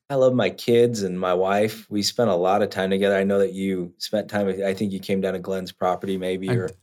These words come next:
Speaker 2: I did. I
Speaker 1: uh,
Speaker 2: brought my college-age son, and we went, went shooting with Glenn, and he had,
Speaker 1: That's cool.
Speaker 2: he, yeah, we went on his ranch, and it was, I mean, he had every type of gun you could think of, and,
Speaker 1: <laughs>
Speaker 2: and I,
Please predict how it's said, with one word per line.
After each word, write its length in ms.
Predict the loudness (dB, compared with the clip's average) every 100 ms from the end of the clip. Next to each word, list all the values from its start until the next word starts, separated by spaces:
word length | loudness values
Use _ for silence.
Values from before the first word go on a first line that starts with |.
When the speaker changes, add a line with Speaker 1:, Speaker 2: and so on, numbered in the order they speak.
| -4
Speaker 2:
I 80 |
did. 400 | -2 2 2 4
I 40 | 2
Speaker 1:
uh, 80 | 4
Speaker 2:
brought 200 | 2 2
my 360 | 2 2 0 -2
college-age 600 | 2 4 2 2 2 0
son, 440 | 0 2 2 4
and 100 | 4
we 140 | 2 0
went, 480 | 0 0 0 -2 -6 -4
went 240 | -2 -2
shooting 420 | 0 2 4 4
with 140 | 2 2
Glenn, 380 | 2 4 4
and 180 | 2 0 -4 -12 _
he 140 | 0 0
had, 320 | 2 2 2
Speaker 1:
That's 80 | 4
cool. 200 | 4 4
Speaker 2:
he, 160 | 0 -2 2
yeah, 260 | 4 4
we 100 | 4
went 140 | 4 2
on 140 | 2
his 120 | 2
ranch, 380 | 2 2 2 0
and 140 | 0
it 20 | 2
was, 240 | 0 -2
I 140 | -2
mean, 260 | 0 2 2
he 120 | 2
had 120 | 2 4
every 200 | 2 2
type 200 | 0 0
of 100 | 2
gun 260 | 2 2
you 80 | 2
could 160 | 0 0
think 220 | 0 2
of, 260 | 4 4 2
and, 240 | 2 2 0 -2
Speaker 1:
<laughs> 200 | -4 0 2
Speaker 2:
and 100 | 2
I, 320 | 2 0